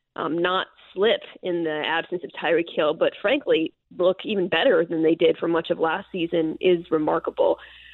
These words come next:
Uh, and, and, you know, we're seeing every <laughs> week after week when the Chiefs are in primetime in particular, Mahomes makes this sort of high-end, you know, just magician-like plays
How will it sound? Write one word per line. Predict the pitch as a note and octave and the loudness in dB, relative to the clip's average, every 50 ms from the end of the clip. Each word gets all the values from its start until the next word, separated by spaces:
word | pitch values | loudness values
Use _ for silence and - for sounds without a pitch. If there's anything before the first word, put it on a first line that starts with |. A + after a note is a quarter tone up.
| - - | -10 -6
Uh, | - - - | -4 -4 -2
and, | - F#3 F#3+ F#3 F3+ | 0 2 2 4 4
and, | - G3 F#3 F#3 F3+ G3 | 6 6 6 6 6 4
you | F#3+ | 4
know, | F#3+ F3 | 2 2
we're | F3+ F#3+ F#3 - | 2 0 0 2
seeing | - G3+ G3+ G3+ G3+ G3 D3 | 2 4 4 4 4 4 2
every | F#3 F#3 G3 G#3 - - | 2 2 2 0 0 -4
<laughs> | - - _ _ _ - - _ _ - | -12 -16 _ _ _ -20 -20 _ _ -20
week | F#3 F3+ E3 E3 E3+ F#3 B3 C#4 C4 C#4+ | -20 -18 -18 -14 -4 0 0 0 2 2
after | B3+ A#3+ - - G#3+ | 0 0 0 0 -2
week | G#3 F#3+ G3+ G#3 G#3 G3+ - - - - - | 0 2 2 0 0 0 -4 -10 -12 -8 -4
when | - F3+ E3+ | -2 0 0
the | E3+ E3 | 0 -2
Chiefs | - - A#3+ A#3 A3 - - - - - | -2 -2 -2 -2 -2 -4 -8 -8 -4 -2
are | - E3+ F3 F3 | -2 0 0 -2
in | D#3+ - | -2 -2
primetime | - D#4 B3+ A3 - A3+ G3+ G3+ | -2 -2 -2 -2 -2 -2 -2 -2
in | F#3+ F3+ | -2 -2
particular, | G3 E3 E3+ - B3 A#3+ - A3+ G3 F#3 F3 F3 E3+ E3+ - _ _ _ - F#3 | -4 -6 -4 -4 -4 -2 0 2 2 2 2 2 0 -4 -8 _ _ _ -6 -2
Mahomes | G3+ G#3 G3+ A3 A3 A3 A3 G3 | -2 0 0 0 0 0 0 0
makes | G3 G3 F#3 F#3+ F#3+ - - - | 0 0 0 0 0 -2 -6 -10
this | F#3 - - | -8 -4 0
sort | G3 F#3+ F#3+ F#3 | 0 2 4 4
of | F3+ F3 F3 G3+ - - _ _ _ _ _ _ | 2 0 0 -4 -12 -18 _ _ _ _ _ _
high-end, | - - G3 G3+ G3 G3 G3 F#3+ E3+ E3+ F3+ F3 F3 E3+ E3 D#3+ D#3+ D#3 - _ - | -12 -8 -4 -2 0 2 2 4 4 2 2 0 -2 -2 -4 -4 -8 -16 -18 _ -12
you | E3 B2 | -8 -6
know, | A2+ G#2+ | -6 -6
just | - - F#3 F3+ F3 - - _ _ _ - | -6 -4 -6 -6 -6 -8 -14 _ _ _ -4
magician-like | F#3+ G#3 G3 F3+ E3 F3+ B3+ A#3+ A#3+ - A#3 G#3+ G3+ G3 F#3+ F3+ F3+ E3+ - | 0 0 0 0 0 0 2 2 4 4 4 4 4 4 2 2 0 -2 -6
plays | - - G#3 F#3 F#3 F#3 F3+ F#3 F3 | -6 -2 0 2 4 4 4 4 2